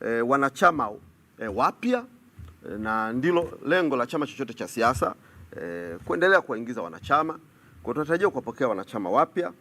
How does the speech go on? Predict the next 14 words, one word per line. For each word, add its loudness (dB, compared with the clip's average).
lakini 0
pia 2
tunatarajia, 0
eh, 2
kuwapokea 0
waliokuwa 2
wanachama 2
wetu 0
zamani, -4
eh, -10
sasa, 0
eh, -4
wanarejea 0
tena. -10